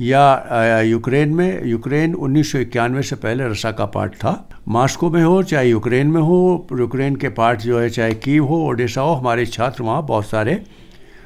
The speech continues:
मेडिकल कॉलेज में, अ, शिक्षा लेने जाते हैं। वहाँ पर खर्चा बहुत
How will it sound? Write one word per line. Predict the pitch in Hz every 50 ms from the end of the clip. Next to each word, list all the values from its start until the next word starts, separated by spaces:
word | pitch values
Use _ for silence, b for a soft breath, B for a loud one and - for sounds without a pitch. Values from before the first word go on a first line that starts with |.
| B B
मेडिकल | - 135 135 160 160 143
कॉलेज | - 139 117 113 113 104
में, | 131 185
अ, | 180 - - - - - - 120 120 113 110 110
शिक्षा | 110 110 - 120 - - 143 151
लेने | 131 113 104 143 190
जाते | 160 123 95 90 - - 95
हैं। | 92 90 90 - - - - - -
वहाँ | 104 107 123 127 147 170
पर | 170 - 196 202 214 208 214 202 202 - - - -
खर्चा | 123 120 120 - 165 175 175 180 - - -
बहुत | - 107 113 135 127